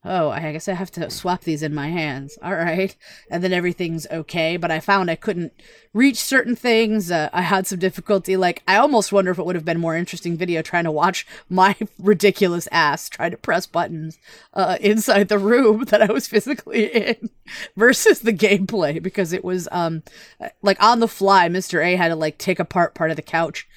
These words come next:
so that I could reach a console. <laughs> It was, it was kind of a big adventure. Um, but on the original series bridge, uh, you can't, it's much more difficult to know what you're doing.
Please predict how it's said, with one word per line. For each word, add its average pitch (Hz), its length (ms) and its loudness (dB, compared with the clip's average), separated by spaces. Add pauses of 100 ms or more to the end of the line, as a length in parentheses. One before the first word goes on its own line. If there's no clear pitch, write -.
(580)
so - 160 -2
that 190 140 4
I 170 80 2
could 170 180 -2
reach 170 240 -2
a 165 60 -6
console. - 840 -4
<laughs> - 40 -10
It 214 160 2
was, - 240 -2
it 202 120 8
was 220 160 0
kind 226 240 4
of 226 80 -2
a 240 60 -4
big 175 240 -6
adventure. 156 500 -6 (360)
Um, 165 400 -2 (600)
but 214 120 6
on 208 100 8
the 214 160 4
original 254 380 2
series 202 480 0 (120)
bridge, 180 540 0 (1040)
uh, 175 240 2
you 170 160 -6
can't, 208 580 -2 (1000)
it's 214 200 2
much 262 200 0
more 226 160 4
difficult 208 400 0
to 202 80 -4
know 185 140 0
what 170 140 -2
you're 147 100 -4
doing. 160 400 -8